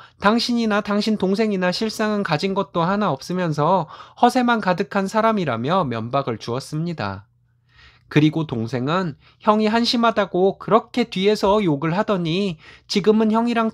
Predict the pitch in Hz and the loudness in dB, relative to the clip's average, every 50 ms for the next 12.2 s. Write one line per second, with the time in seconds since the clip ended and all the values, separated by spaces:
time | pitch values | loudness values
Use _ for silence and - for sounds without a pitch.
0 | - - 240 - - 262 254 - - - 156 135 135 151 175 185 202 196 180 - | -6 -8 -6 0 0 0 0 -2 -6 -4 -4 -2 -2 -2 0 0 0 0 0 0
1 | 190 185 185 190 190 190 185 156 143 123 117 117 113 104 151 190 208 190 160 - | 0 0 0 -2 -2 -4 -4 -4 -4 -4 -4 -4 -4 -2 -2 -2 -2 -2 -4 -8
2 | _ - - _ _ _ - 156 165 185 226 220 220 220 190 202 208 220 214 - | _ -20 -20 _ _ _ -4 -2 -2 0 0 0 -2 0 0 0 0 0 0 0
3 | - 165 185 208 190 - _ _ _ _ _ _ _ - 226 226 233 233 226 220 | 0 2 2 2 2 0 _ _ _ _ _ _ _ -2 0 0 0 0 -2 -2
4 | 233 233 233 226 214 - 151 151 170 - - 220 202 226 220 226 214 202 - - | -2 0 0 -2 0 2 2 2 2 2 0 0 0 2 4 4 2 2 2 -2
5 | 139 135 160 208 240 214 160 - - _ _ _ _ _ _ - 190 - _ - | 0 2 4 4 4 4 2 -2 -8 _ _ _ _ _ _ -10 -10 -8 _ -2
6 | 233 220 - 147 120 117 143 175 202 170 156 - - - _ _ - - 240 247 | -4 -2 -2 -6 -6 -4 -2 -2 -4 -4 -6 -10 -18 -20 _ _ 0 4 4 4
7 | 262 254 - 254 214 170 160 165 160 196 214 233 226 180 - - _ _ - 147 | 4 4 0 -2 -2 -2 -2 -2 0 0 0 0 -2 -4 -8 -12 _ _ -2 -2
8 | 185 190 - 226 226 220 214 208 196 - - 170 175 180 - 220 220 226 233 220 | -2 0 0 0 2 2 0 -2 -4 -4 -4 -4 -6 -4 -4 -6 -2 -2 -2 -2
9 | - 147 - - 113 143 143 - - 139 - - - 110 117 - - - 143 151 | -2 -4 -6 -6 -6 -6 -6 -6 -6 -10 -10 -8 -8 -8 -8 -8 -8 -8 -6 -6
10 | 165 156 - 104 101 95 107 110 _ _ _ - - - - - - - _ _ | -6 -4 -4 -4 -4 -6 -6 -12 _ _ _ -20 -20 -20 -20 -20 -20 -20 _ _
11 | _ - 127 127 139 135 143 147 185 190 202 214 208 190 156 131 120 113 120 127 | _ 0 4 4 4 4 4 2 0 0 0 0 0 -2 -2 -4 -4 -4 -2 -2
12 | 147 156 143 113 | -2 -2 -4 -6